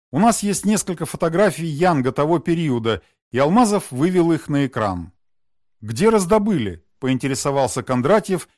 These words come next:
чередуя просмотр с чаепитием. «Вполне легальным путём. Янг уже тогда начал выдавать себя за американского бизнесмена из компании Industry Electronics, бывал на нескольких светских раутах в различных посольствах,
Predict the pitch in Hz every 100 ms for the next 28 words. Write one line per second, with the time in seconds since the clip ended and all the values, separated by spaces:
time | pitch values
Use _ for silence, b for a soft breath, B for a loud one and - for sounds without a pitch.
0 | _ - 180 175 160 220 196 165 - 147
1 | 170 160 - - 151 139 - 110 85 95
2 | 87 85 _ _ _ _ _ _ _ -
3 | - 208 202 180 147 147 139 135 - 135
4 | 127 117 90 - _ _ - 165 196 180
5 | 151 160 160 160 190 147 139 139 127 135
6 | 139 160 - 139 143 127 135 131 127 147
7 | 147 - 131 117 123 123 107 156 185 180
8 | 175 147 - 143 131 151 156 151 147 139
9 | 147 135 - 135 139 - - 139 120 101
10 | - - _ _ - 151 247 214 147 156
11 | 180 143 120 131 - 147 143 - 117 147
12 | 196 185 170 151 135 127 131 147 156 160
13 | 135 - 143 - 131 113 - 107